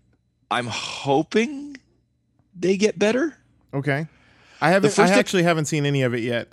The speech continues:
Speaker 1: You haven't
Speaker 2: Um,
Speaker 1: seen any of it. Okay. Well, I don't wanna, I'll talk briefly.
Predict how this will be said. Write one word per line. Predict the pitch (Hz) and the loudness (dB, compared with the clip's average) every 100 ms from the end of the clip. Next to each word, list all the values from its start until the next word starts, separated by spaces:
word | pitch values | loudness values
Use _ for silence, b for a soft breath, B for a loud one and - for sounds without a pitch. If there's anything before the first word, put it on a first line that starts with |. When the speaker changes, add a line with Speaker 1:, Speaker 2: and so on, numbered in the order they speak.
| - | 0
Speaker 1:
You | 143 | 2
haven't | 123 | 2
Speaker 2:
Um, | 117 | 2
Speaker 1:
seen | 143 | 0
any | 120 95 | 2 0
of | |
it. | 71 - | 0 0
Okay. | 185 135 | 0 0
Well, | - 131 - | 2 2 2
I | 143 | 0
don't | 196 - | 0 0
wanna, | 190 160 - _ _ - - - - - | 0 0 -4 _ _ -20 -18 -14 -10 -4
I'll | 160 | -2
talk | 180 - 202 - | -2 0 -2 -2
briefly. | 107 123 127 - 120 98 | 0 2 2 2 2 2